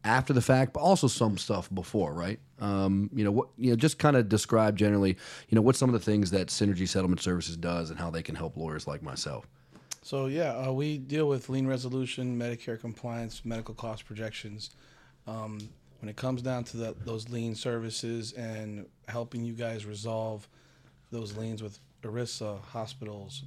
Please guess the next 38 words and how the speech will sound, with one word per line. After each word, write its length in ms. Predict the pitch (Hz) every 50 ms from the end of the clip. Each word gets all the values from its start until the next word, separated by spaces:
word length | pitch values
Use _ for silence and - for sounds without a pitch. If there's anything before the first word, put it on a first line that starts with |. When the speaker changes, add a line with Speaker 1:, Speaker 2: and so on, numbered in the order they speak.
| -
Speaker 2:
Medicare, 480 | 110 113 117 117 113 - - 113 101 101
Medicare 380 | 107 107 110 110 - - 110 104
Advantage, 560 | 101 107 110 110 107 101 - 104 95 95 104
Medicaid, 580 | 104 101 98 - - 120 113 110 107 101 95 - - - - - - - - - - - - - _ - -
feba, 220 | 131 127 123 117
V 180 | 110 117 117 117 113
A, 20 |
tricare, 460 | 113 - 123 120 120 - - 131 123
disability, 500 | 127 139 131 - 147 143 147 165 135 131
any 80 | 135 147
type 160 | 151 170 156
of 120 | 143 131 123
lien 360 | 139 147 135 120 107 104 - - - _
that's 220 | - 113 - - -
not 200 | 117 120 123 117
provider 380 | - 127 120 123 123 120 120
related, 460 | 117 117 113 117 120 123 127 135 131 131 - - _ _ - _ - -
we 100 | 110 104
can 100 | 104 104
help 180 | 104 107 101 -
produce 280 | - 95 101 98 -
for 200 | - - - 78
you. 140 | 80 67 - - _ _ -
Speaker 1:
Right. 240 | 76 78 76 67 - - - - - - - - - - _ -
Um, 440 | 117 117 117 117 113 113 113 117 - - _ - - - - - 117
and 80 | 117
I 80 | 120 110
think, 260 | - - 180 160 -
and 160 | - 92 117
I 60 | 117 113
think 320 | - 151 151 139 - -
for 160 | - - 110
many 320 | 98 98 107 110 110 110 101
people 360 | - - 110 92 - 104 98
don't 220 | 90 92 95 92
understand, 540 | 95 87 85 - - - 101 95 95 107 135
you 60 | 120
know, 280 | 104 92 87 90 101